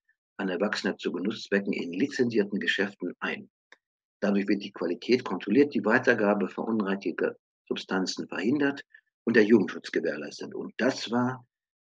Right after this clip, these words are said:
zumindest, und dann sollte das eben nach vier Jahren noch mal auch untersucht werden und evaluiert werden. Und es wurde auch gesagt, auch bei Nikotin und Alkohol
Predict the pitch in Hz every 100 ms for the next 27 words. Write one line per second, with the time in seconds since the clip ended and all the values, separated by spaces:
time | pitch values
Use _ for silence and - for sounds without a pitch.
0 | - 95 104 101 - 107 104 101 107 104
1 | 101 - 98 95 87 - 87 98 101 107
2 | 98 98 90 90 - 76 76 - _ _
3 | _ - - - - 135 - - 107 107
4 | 101 - 90 - 85 85 127 127 113 110
5 | 113 127 - - 120 113 104 101 101 98
6 | - 85 87 85 - - 101 - 104 92
7 | - 107 120 104 104